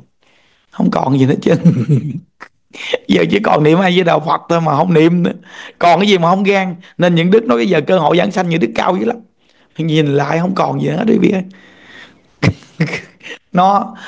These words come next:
để Đức nói cho quý vị nghe đó, vô thường ghê chưa? Nó nhớ hôm nào đó quý vị biết không? Đi qua bên chỗ này là ta chạy ra ào, ào, ào ra,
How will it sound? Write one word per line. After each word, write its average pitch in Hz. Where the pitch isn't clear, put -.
để -
Đức 185
nói 220
cho 220
quý 208
vị 170
nghe 190
đó, 196
vô 196
thường 160
ghê 190
chưa? 208
Nó -
nhớ 214
hôm 185
nào 156
đó 170
quý 202
vị 160
biết 202
không? 185
Đi 220
qua 208
bên 190
chỗ 170
này 156
là 143
ta 185
chạy 170
ra 185
ào, 175
ào, 175
ào 170
ra, 190